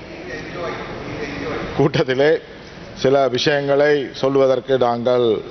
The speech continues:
ஆ, எதிர்பார்த்திருக்கின்றோம். இந்த நாட்டினுடைய அரசாங்கம் இப்பொழுது நடந்து கொண்டிருக்கின்றது.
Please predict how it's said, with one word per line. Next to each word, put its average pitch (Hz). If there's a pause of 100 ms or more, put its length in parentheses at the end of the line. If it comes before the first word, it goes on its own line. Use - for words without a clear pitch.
(160)
ஆ, 110 (420)
எதிர்பார்த்திருக்கின்றோம். 113 (880)
இந்த 131
நாட்டினுடைய 139
அரசாங்கம் 143
இப்பொழுது 135 (320)
நடந்து 131
கொண்டிருக்கின்றது. 113